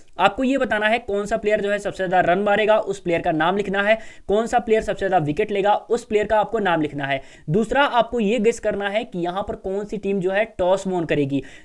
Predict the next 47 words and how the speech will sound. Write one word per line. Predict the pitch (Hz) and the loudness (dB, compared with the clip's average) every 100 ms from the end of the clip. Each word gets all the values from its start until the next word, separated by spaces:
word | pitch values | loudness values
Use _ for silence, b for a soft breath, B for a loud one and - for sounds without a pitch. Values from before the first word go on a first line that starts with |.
| - | 2
तो | 226 | 6
ये | 226 262 277 | 6 2 -2
तीन | 247 269 269 | -2 -2 0
आंसर | 208 208 233 240 | 0 0 0 0
अगर | 220 | 2
आपने | 214 208 214 | 2 2 0
दे | 175 190 | 4 4
दिए | 208 220 254 B - | 4 -2 -4 B 0
एलकेएन | 185 180 208 226 | 0 2 2 2
वर्सेस | 220 214 214 - | 0 0 -2 0
सीएसके | 180 180 214 | -2 0 0
हैशटैग | 170 139 185 226 214 | 2 4 4 2 2
लगा | 208 202 | 4 4
के, | 196 240 | 2 -4
तो | 202 | -4
भाई | 160 190 160 | 0 0 0
आप | 170 180 | 0 0
जो | 185 | 2
है | 196 | 0
हमारे | 185 185 | 2 0
गिवअवे | 165 147 160 | 0 0 -2
के | 170 | -2
विनर | 175 156 180 | -2 0 0
बन | 190 | 0
जाओगे | 185 180 185 240 B B | 2 2 2 0 B B
और | 208 226 | 2 2
आपको | 196 196 - 262 | 4 2 2 0
मिलेंगे | 240 214 220 | -2 -2 -2
तीन | 226 208 214 | -4 -4 -2
सौ | 208 | 0
रुपीज | 214 208 220 | -2 -2 -4
Google | 160 190 208 | 0 2 2
Pay, | 220 220 214 208 | 2 2 2 2
Paytm | 196 196 214 208 | 0 0 -2 0
कैश, | 202 202 196 - | 0 0 -2 -2
PhonePe, | 214 208 208 | -2 0 0
आप | - 175 - | 2 0 0
चाहो | 170 165 | 0 -2
तो | 175 | -2
ले | 170 143 | 0 0
सकते | 139 131 151 | -2 -8 -8
हो। | 139 127 b b b - | -6 -8 b b b 2
बाकी | 170 190 254 | 4 4 0
वीडियो | 185 196 220 | 2 4 4
देखने | 190 202 | 0 -2
के | 202 | 0
लिए | 202 214 | 2 0